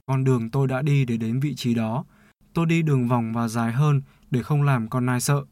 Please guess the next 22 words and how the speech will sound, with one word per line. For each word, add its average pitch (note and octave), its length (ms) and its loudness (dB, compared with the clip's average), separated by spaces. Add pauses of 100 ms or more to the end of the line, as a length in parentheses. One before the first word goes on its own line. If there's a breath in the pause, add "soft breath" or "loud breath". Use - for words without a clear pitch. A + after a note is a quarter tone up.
(760 soft breath)
Khi F#3+ 120 4
tới D#3 200 2
nhà, D#3+ 280 4
mọi D3 220 2
người B2+ 220 0
bắt E3 160 -2
đầu C#3+ 180 2
hỏi A#2 260 -2
tôi C#3 200 4
chuyện C#3 220 -4
gì A2+ 220 0
đã B2+ 140 -4
xảy C3 200 -2
ra B2+ 320 2 (320 soft breath)
và C3 140 0
tôi C#3+ 340 2
có C3 140 -4
bắt F3 160 -2
được D#3+ 180 0
con C#3 160 0
nai C#3+ 180 2
không. D3 280 0